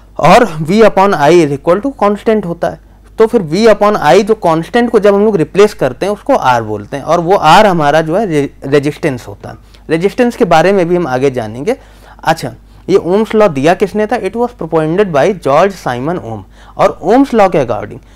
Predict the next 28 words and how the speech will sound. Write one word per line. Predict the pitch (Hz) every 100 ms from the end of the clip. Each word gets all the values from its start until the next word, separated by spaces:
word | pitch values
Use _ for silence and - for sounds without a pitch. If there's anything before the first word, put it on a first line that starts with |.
| - -
the | 151
potential | 151 139 151 151 233 214
difference | 175 220 214 135
V | 165 220 180
across | 160 165 165
the | 165 127
end | 135 120 - - -
terminals | 120 123 147 196 175
of | 139
the | 139
conductor | 131 120 117 180
in | 185 175
an | 180
electric | 147 139 - 220 -
circuit | 135 113 101
is | - 139 -
directly | 113 123 127 202 247 208
proportional | 160 147 135 151 143
to | 143
the | 185 202
current | 156 202 208 -
flowing | 123 123
through | 113 101
it, | - - - - -
provided | 135 127 127 180 285 - - - 143
that | 202
its | 277 294 -
temperature | 160 160 156 156